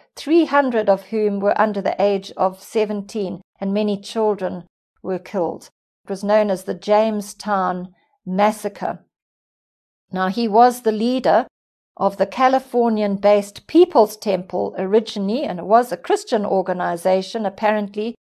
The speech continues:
he was a preacher, but he got totally deceived,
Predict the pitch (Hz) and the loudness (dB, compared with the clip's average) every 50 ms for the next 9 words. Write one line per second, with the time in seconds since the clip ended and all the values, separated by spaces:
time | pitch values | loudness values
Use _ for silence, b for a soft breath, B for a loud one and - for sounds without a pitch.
0 | _ - 202 196 185 196 185 180 185 190 185 185 - - 320 311 - - - 247 | _ -12 -8 -2 -2 -2 0 0 -2 -4 -4 -4 -2 0 0 0 0 0 2 4
1 | 240 277 277 277 _ _ _ _ _ _ _ _ - 190 202 202 202 208 196 202 | 4 4 2 -2 _ _ _ _ _ _ _ _ -2 -2 -2 -2 -2 -6 -4 -2
2 | 202 185 - - - - 269 269 285 269 - 226 214 - 180 - - - 214 208 | -2 -2 -2 -4 0 6 6 6 6 4 -2 -8 -6 -6 -6 -8 -6 -6 -4 -4
3 | 226 254 262 254 _ - | -4 -4 -8 -10 _ -20